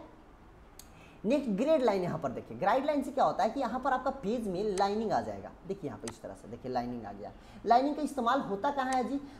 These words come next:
तो लाइनिंग का इस्तेमाल जैसे suppose that आप कोई शेप ड्रॉ कर रहे हैं यहाँ से, जैसे insert पर मैं गया, यहाँ से shape में गया, यहाँ से इस तरह से shape में ले लिया। अब shape को बनाते समय आपको क्या करना है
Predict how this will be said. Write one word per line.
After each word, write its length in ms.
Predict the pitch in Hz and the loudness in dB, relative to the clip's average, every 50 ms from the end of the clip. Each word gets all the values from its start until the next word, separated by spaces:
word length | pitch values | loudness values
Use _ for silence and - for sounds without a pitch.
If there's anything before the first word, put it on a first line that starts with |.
| - | -2
तो 60 | - 240 | 2 4
लाइनिंग 320 | 240 226 226 247 277 277 | 6 6 6 4 2 2
का 60 | 277 277 | 0 0
इस्तेमाल 320 | - - 247 247 247 240 | -2 0 2 2 2 2
जैसे 220 | 214 233 - 254 | 2 0 -2 -2
suppose 420 | - - - - - 208 220 208 156 135 | -6 -6 -6 -6 -2 -2 -2 -2 0 -2
that 240 | 170 202 202 - - | -2 -2 -2 0 2
आप 160 | 196 208 208 - | 2 2 2 2
कोई 120 | 247 240 | -4 -4
शेप 340 | 233 - - - 208 - - | -4 -4 -2 -2 -2 -2 -2
ड्रॉ 200 | 151 143 147 131 110 | -4 -2 -2 -2 -2
कर 200 | - - 117 104 | -2 -6 -8 -8
रहे 140 | 104 107 110 | -6 -8 -8
हैं 80 | 156 | -8
यहाँ 140 | 175 170 160 | -6 -8 -8
से, 160 | - 160 160 160 - - - | -8 -10 -12 -12 -14 -16 -12
जैसे 160 | - 143 - | -10 -8 -4
insert 400 | 175 165 165 165 - 156 156 156 - | -4 -4 -4 -2 -2 -2 -2 -2 -6
पर 80 | 165 | -6
मैं 180 | 160 165 165 160 | -4 -2 -2 -2
गया, 180 | 160 170 180 196 220 - - - - - 135 | -2 -2 -2 -2 -4 -8 -16 -20 -14 -8 -6
यहाँ 160 | 139 131 131 | -4 -4 -4
से 80 | - 127 | -6 -10
shape 240 | - - 151 - - 165 | -8 -6 -8 -6 -6 -6
में 140 | 165 165 165 | -4 -4 -2
गया, 160 | 175 190 208 - - - - - 143 | -2 -2 -2 -4 -8 -16 -14 -8 -6
यहाँ 160 | 147 147 147 | -6 -6 -6
से 100 | 147 156 | -6 -8
इस 100 | 139 - | -8 -8
तरह 120 | 135 131 | -10 -10
से 120 | - - 160 | -10 -10 -10
shape 220 | - 139 123 - 117 | -10 -10 -10 -10 -8
में 80 | 110 | -8
ले 120 | 104 107 104 | -6 -6 -6
लिया। 200 | 101 107 110 - - - - - - - | -6 -8 -8 -10 -12 -16 -16 -10 -2 2
अब 120 | - 208 214 | 2 2 2
shape 300 | - - 233 247 247 - - | 2 0 0 0 0 2 2
को 80 | 262 | 2
बनाते 360 | 214 220 214 202 190 190 - 247 | 4 4 4 4 4 2 2 0
समय 200 | 247 262 226 220 | -2 0 0 4
आपको 300 | 175 190 196 - - 185 | 4 4 2 2 -2 -8
क्या 160 | 170 - 202 175 | -4 -4 -2 -2
करना 260 | - 170 151 160 165 | -2 -2 -2 -2 -2
है 160 | 190 226 240 | -2 -4 -4